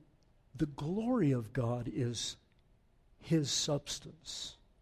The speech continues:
He is glorious,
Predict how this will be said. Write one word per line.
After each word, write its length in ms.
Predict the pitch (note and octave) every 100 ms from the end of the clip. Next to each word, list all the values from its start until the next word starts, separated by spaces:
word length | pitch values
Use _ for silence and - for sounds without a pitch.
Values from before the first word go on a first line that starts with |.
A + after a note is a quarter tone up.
| _ _ _ _ _ _ _ _ _ _ _ _ _ _ _ _
He 360 | - F3+ G3 G3
is 640 | - D3 C#3+ C#3+ - - - _ _ _ _ _ _ _ _ -
glorious, 840 | D3+ D3 A#2+ A#2+ E3+ - -